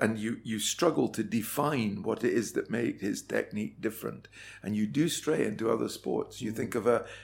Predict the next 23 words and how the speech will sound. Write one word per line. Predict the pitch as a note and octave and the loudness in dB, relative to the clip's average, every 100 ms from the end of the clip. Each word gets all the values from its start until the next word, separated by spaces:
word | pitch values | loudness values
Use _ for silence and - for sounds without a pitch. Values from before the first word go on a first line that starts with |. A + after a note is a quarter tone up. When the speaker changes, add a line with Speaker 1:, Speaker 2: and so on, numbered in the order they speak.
| - | -14
Speaker 1:
trick | - D#3 - | -2 -2 -2
shot | - - - | -4 -2 -4
in | G2+ | -4
snooker, | - B2 A2+ - - | -4 -2 -2 -4 -6
you | G#2+ | -2
Speaker 2:
Mm. | |
Speaker 1:
know, | G#2+ A#2 | 0 2
the | G#2+ | 2
way | A2 | 0
he | F#2 | 0
would | G2+ G2+ | -4 -6
put | A2+ G2+ | -8 2
Speaker 2:
Mm. | |
Speaker 1:
backspin. | A#2 A2+ - - - G2 - - - - - - - | 4 4 2 -8 -6 -8 -8 -14 -20 -18 -18 -14 -6
Uh, | |
he | F2+ - | -4 -4
would | - G#2 | -4 0
knock | A#2 - | 0 0
a | |
ball | G2+ A2+ G#2 | 4 6 8
inside | A2 G#2+ G#2 G2+ G2+ | 4 2 0 0 0
the | G#2+ | -4
fullback | - A#2+ - - - - - | -2 -2 0 -2 -2 -8 -16